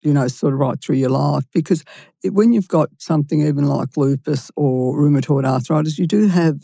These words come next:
times when you're in remission or you feel better. Whereas with something like, well, mainly with diabetes, you never get a break. It's twenty-four hours a day, seven days a week for the rest of your life.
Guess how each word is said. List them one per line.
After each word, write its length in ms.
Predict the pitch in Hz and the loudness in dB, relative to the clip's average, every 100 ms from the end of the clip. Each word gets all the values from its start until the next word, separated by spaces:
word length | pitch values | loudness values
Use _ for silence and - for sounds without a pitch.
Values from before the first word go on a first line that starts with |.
| - | -4
times 460 | 170 151 143 139 | 0 2 2 0
when 300 | 147 139 135 | 2 2 4
you're 140 | 139 139 | 4 4
in 120 | 135 | 2
remission 600 | 139 135 139 - 143 139 | 2 2 0 0 -2 0
or 160 | - 143 | 2 2
you 80 | 143 | 2
feel 260 | - 147 | 2 0
better. 460 | 147 127 135 - - 170 - _ - - - | 0 -2 -2 -4 -4 -6 -8 _ -20 -12 0
Whereas 400 | 185 175 160 - | 4 4 2 2
with 220 | 180 156 - | 0 0 -4
something 420 | - 190 - 160 | 0 0 2 0
like, 420 | 151 139 135 127 | 2 0 -4 -6
well, 280 | 127 131 117 - | -4 -2 -4 -4
mainly 500 | 151 151 151 143 139 | 0 2 4 2 0
with 260 | 135 131 143 | -2 -4 -2
diabetes, 640 | 139 135 143 151 151 139 | -2 0 -2 -2 -2 0
you 60 | 160 | 2
never 300 | 170 165 156 | 2 2 0
get 180 | 131 135 | 0 -2
a 40 | |
break. 440 | 117 131 117 107 | -2 -2 0 -2
It's 160 | 139 139 | -4 -4
twenty-four 560 | - 175 170 - 151 139 | -2 2 2 0 -2 0
hours 220 | 131 131 | -2 -4
a 60 | - | -4
day, 220 | 127 131 | -2 -4
seven 360 | 131 151 160 | -2 0 0
days 320 | 143 135 135 139 | 0 0 -2 -2
a 60 | |
week 320 | 135 131 131 | 0 -2 -4
for 140 | - 160 | -6 -4
the 100 | 151 | 0
rest 240 | 131 - | -2 -2
of 100 | - | -6
your 120 | - | -4
life. 400 | 127 120 120 - | -2 -2 -4 -8